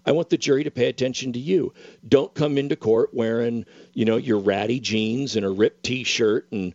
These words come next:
and all of that kind of stuff, because you could have the greatest story in the world, but your appearance will detract from that story. We want the jury to hear the facts and hear the story. So there's kinda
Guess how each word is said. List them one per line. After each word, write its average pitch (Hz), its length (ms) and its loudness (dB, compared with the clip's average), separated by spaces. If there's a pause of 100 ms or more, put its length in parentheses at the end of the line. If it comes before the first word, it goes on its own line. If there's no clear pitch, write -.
(340)
and 107 360 2
all 131 220 2
of 127 60 -2
that 117 180 0
kind 120 180 0
of 107 60 -4
stuff, 120 260 -2
because 110 300 -4
you 147 80 -4
could 185 120 0
have 127 120 -2
the 127 80 0
greatest 117 360 0
story 110 340 2
in 117 60 -2
the 117 80 0
world, 156 440 2 (320)
but - 140 2
your 123 140 6
appearance 165 440 0
will 143 140 0
detract - 640 -2
from - 260 0
that 90 240 -4
story. - 460 -4 (280)
We 151 120 4
want 208 180 0
the 202 80 2
jury 214 320 0
to 170 80 -2
hear 180 260 2
the 180 80 -10
facts - 440 -4
and 151 100 -2
hear 139 120 -2
the 147 100 -6
story. 170 480 0 (320)
So - 140 2
there's 123 180 2
kinda 143 280 0